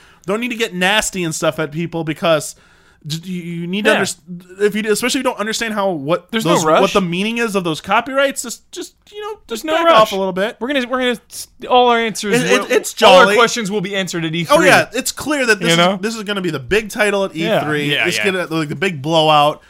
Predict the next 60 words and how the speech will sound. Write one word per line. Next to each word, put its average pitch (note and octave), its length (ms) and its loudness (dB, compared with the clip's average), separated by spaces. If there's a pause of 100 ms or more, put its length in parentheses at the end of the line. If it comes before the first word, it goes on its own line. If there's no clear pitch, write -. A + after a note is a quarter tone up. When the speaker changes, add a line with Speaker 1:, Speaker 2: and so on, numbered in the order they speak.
(160)
Speaker 2:
Yeah. E4 100 -10
Speaker 1:
Probably G#3+ 200 2
gonna G3 80 0
be G3+ 80 -4
playable. E3 440 -2
It's D#3 80 -6
gonna E3 100 -8
be - 20 0
the D3+ 80 -6
big D3+ 220 -6
title. D3 340 0
Like, D3 220 -2 (240)
just - 180 -12
be C5+ 100 -12
patient. A#4+ 400 -2
It's - 140 -10
jolly G#3+ 400 2
time C3+ 320 0
here, E3 140 -2
Speaker 2:
Yeah. F3 80 2
Speaker 1:
everyone. C#3+ 420 -2
Like, E3+ 260 -2
no, G#3+ 140 -6
no A#3 320 -6
need G3 160 -4
to C3+ 80 -8
get B2+ 140 -6
he-, B2 140 -14
Speaker 2:
It's - 180 -2
a C#4 40 -2
Speaker 1:
uh, F#3 40 -2
Speaker 2:
gift. D#3 200 2
Speaker 1:
heated. C#3 180 -6 (380)
Speaker 2:
Yeah, F#3+ 360 8
Speaker 1:
Um, F#3 60 4
Speaker 2:
Smash. F#3+ 280 2
Speaker 3:
Just - 120 -8
enjoy C#4 280 -2
it. - 140 -6 (100)
Speaker 2:
Yeah. C4+ 80 -12
Speaker 1:
So B3 260 4
let's C#4 180 2
assume A#3+ 300 -2
it's G#3 140 -6
four G3+ 220 -4
point F#3+ 220 -6
five D#3 260 0
or C#3+ 40 -10
five, A#2 560 -4 (220)
and - 80 -4
there's D#3+ 120 0
gonna D#3+ 120 -4
be D3+ 40 -2
Speaker 2:
Let's E3+ 180 4
Speaker 1:
new B3+ 80 4
Speaker 2:
assume - 160 4
Speaker 1:
stuff. D#3+ 120 6
Speaker 2:
it's - 140 -2
five. - 300 -14
Speaker 1:
So F#3 380 4